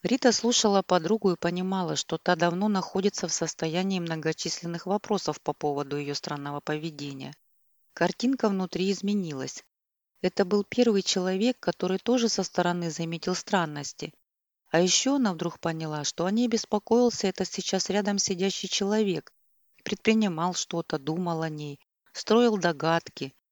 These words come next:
и по щекам вдруг потекли слёзы. «Марин, неужели?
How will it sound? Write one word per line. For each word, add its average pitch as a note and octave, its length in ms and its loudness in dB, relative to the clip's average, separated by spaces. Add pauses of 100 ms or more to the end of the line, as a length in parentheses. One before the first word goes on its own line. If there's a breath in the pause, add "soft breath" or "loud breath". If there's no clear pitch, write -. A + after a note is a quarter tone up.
(120)
и E3 100 -6
по F3+ 140 0
щекам G3 380 2
вдруг F#3 220 -2
потекли E3 460 -2
слёзы. D3 560 -4 (680)
«Марин, E3+ 420 0
неужели? E3 720 -2